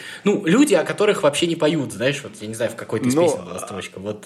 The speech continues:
Speaker 2: а тут, на самом деле, тоже противоречивость, потому что вот с одной стороны, ты говоришь, да, честно об алкоголе, вот, как, так сказать, вскрыл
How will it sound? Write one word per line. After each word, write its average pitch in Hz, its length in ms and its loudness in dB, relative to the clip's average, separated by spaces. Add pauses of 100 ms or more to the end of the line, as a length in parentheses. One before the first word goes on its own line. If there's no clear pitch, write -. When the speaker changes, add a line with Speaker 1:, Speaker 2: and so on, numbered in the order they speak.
(140)
Speaker 2:
а 139 180 2
тут, 214 300 2
на 208 100 0
самом 214 240 2
деле, 175 140 -4
тоже 214 240 2
противоречивость, 170 760 2
потому 147 280 0
что 156 100 0
вот 160 140 2
с - 80 0
одной 180 320 2
стороны, 139 320 -2
ты 123 80 -12
говоришь, 120 180 -4
да, 143 200 2
честно 139 580 0
об 110 100 2
алкоголе, 139 640 4
вот, 131 200 2
как, 131 180 -4
так 143 100 0
сказать, 135 320 2
вскрыл 190 920 2